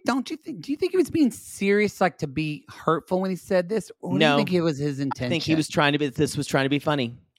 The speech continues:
Speaker 1: I think so, too.
Speaker 2: This was him trying to be funny. Sadly, this
Speaker 1: I do,
Speaker 2: was him
Speaker 1: too.
Speaker 2: trying to be funny. He has a way about it that is super serious, though.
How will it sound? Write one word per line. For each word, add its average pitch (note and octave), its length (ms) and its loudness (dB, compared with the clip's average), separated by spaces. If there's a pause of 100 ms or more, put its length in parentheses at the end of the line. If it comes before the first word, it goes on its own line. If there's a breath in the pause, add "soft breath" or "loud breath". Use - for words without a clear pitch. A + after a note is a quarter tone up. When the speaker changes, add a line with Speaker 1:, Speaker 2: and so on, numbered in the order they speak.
Speaker 1:
I D3 160 2
think D#3+ 240 -2
so, F#3+ 180 0
too. G#3+ 520 -2 (160)
Speaker 2:
This C3+ 160 -4
was D3 120 0
him D3 220 -2
trying C#3 380 0
to C3+ 60 -2
be C3+ 100 0
funny. C3+ 260 -2
Sadly, D3+ 600 2 (320 soft breath)
this D3 200 4
Speaker 1:
I C#3 60 0
do, C#3+ 60 4
Speaker 2:
was C3 100 -2
him C#3 220 0
Speaker 1:
too. C#3+ 80 -6
Speaker 2:
trying D3 320 0
to C#3+ 80 0
be C#3+ 100 2
funny. C#3 400 0 (300 loud breath)
He F#3+ 140 0
has G3+ 260 2
a G3 60 6
way F#3+ 400 2
about D3 320 2
it C3 160 -2
that C#3 140 0
is B2 160 0
super G#3 540 -4
serious, C#3+ 720 -4
though. E2+ 260 -4